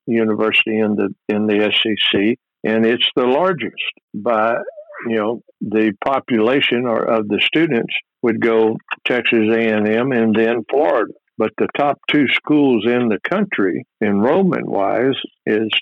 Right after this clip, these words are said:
Texas A and M and, and Central Florida. Then, then you come back with the endowment. Then you come back with a A A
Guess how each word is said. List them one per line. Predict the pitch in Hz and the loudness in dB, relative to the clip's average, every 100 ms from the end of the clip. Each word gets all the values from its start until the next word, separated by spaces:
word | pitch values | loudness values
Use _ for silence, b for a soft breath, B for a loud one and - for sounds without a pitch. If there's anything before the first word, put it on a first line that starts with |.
| - | -2
Texas | 117 - 113 101 | -4 0 0 2
A | 110 | 2
and | 107 104 104 | 2 0 0
M | 110 131 | 0 0
and, | 110 113 - | 0 -2 -4
and | 104 104 101 - | -2 -2 -2 0
Central | 113 - 110 101 - | 0 0 -2 -2 -2
Florida. | 85 107 104 - - - | -2 0 -4 -8 -16 -4
Then, | 110 135 147 | 0 2 0
then | 190 104 135 170 | -2 -2 0 2
you | 147 131 | 2 2
come | - 120 113 | 2 0 2
back | 110 120 - | 0 -2 -2
with | 117 110 | -2 0
the | - 110 | 0 0
endowment. | 104 92 120 151 156 110 110 - _ - | 2 0 0 0 0 0 -2 -6 _ -10
Then | 101 131 147 | -2 0 2
you | 127 123 | 2 0
come | - 117 107 | -2 0 0
back | 107 113 127 - - _ - | 0 0 -2 -8 -18 _ -2
with | 113 110 | 2 2
a | 131 123 - | 0 -2 -2
A | 131 135 135 117 | 0 0 2 2
A | 113 | 2